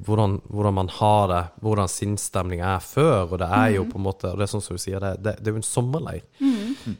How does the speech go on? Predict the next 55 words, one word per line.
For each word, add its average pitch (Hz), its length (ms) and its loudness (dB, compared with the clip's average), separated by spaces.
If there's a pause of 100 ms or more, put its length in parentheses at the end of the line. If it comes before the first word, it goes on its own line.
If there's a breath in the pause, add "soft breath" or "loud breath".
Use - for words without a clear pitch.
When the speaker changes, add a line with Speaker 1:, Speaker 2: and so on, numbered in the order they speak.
(160)
Speaker 1:
Det 135 80 2
er - 20 6
jo, 131 160 4
det 127 140 6
er 127 60 8
jo, 117 300 6
eh, 107 260 6
det 113 120 4
er 113 60 6
jo 98 240 0 (120)
mest 117 240 -2
normale 107 640 4
i 90 380 -2
Norge, 104 580 2
egentlig, 123 500 2
hvor 98 220 0
mange 101 240 2
fjorten-åringer 101 500 -2
som 92 120 -6
ikke 95 120 -4
har, 92 380 0 (240)
eh, 87 300 -6
har 101 180 0
på - 80 -10
en 101 80 -2
måte 92 120 -4
en 87 40 -2
historie 98 320 -4
av 87 80 -4
sommerleir. 92 540 -2
Så 117 160 0
det, 95 240 2
det, 107 260 2
men 104 120 0
det - 140 0
pøsregner, 104 1160 2
du 101 80 0
må 107 240 4
på - 80 -6
en 98 80 0
måte 92 160 -2
gjøre 101 380 2
ting 90 200 -2
som 95 140 -4
du 90 80 -2
ikke 98 160 -8
sk-, - 340 -6
har - 200 -2
lyst 196 420 0
Speaker 2:
Mm. - 60 -10
Speaker 1:
til 101 80 0
å 87 100 2
gjøre, 85 360 -2
det 98 40 0
er 98 100 2